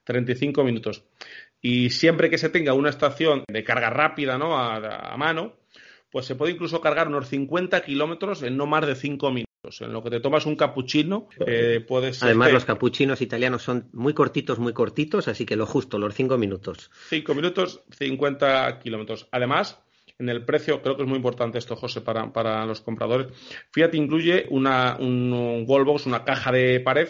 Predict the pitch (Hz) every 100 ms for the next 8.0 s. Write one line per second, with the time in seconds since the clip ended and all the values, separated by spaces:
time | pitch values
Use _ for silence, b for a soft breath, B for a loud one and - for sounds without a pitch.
0 | - - 131 123 139 143 127 123 190 107
1 | 92 - - - 113 101 95 - 107 120
2 | 123 127 135 139 143 156 165 147 156 151
3 | 160 175 180 139 127 165 185 - 156 123
4 | 92 - 82 113 131 196 B B B B
5 | _ 123 123 151 151 151 180 127 113 -
6 | 117 117 117 117 139 131 131 127 127 127
7 | 120 123 127 127 - 120 120 123 139